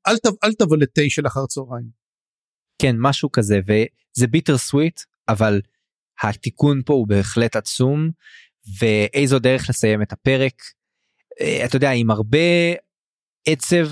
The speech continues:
Speaker 2: ואבל, על כל מי שנפל,
Speaker 1: מהמם.
Speaker 2: אבל היו גם נקודות אור, כמו ההישרדות של ברייס, וההישרדות בעצם של, אה, טול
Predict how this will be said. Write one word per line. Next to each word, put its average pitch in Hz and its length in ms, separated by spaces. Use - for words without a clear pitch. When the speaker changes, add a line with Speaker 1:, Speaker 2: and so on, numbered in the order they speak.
Speaker 2:
ואבל, 135 480
על 110 220
כל 131 180
מי 131 120
שנפל, 110 720
Speaker 1:
מהמם. 262 120
Speaker 2:
אבל 165 240
היו 202 200
גם 247 240
נקודות 196 400
אור, 156 340
כמו 123 460
ההישרדות 107 1120
של 127 160
ברייס, 120 640
וההישרדות 110 1120
בעצם 113 420
של, 110 480
אה, 120 540
טול 151 300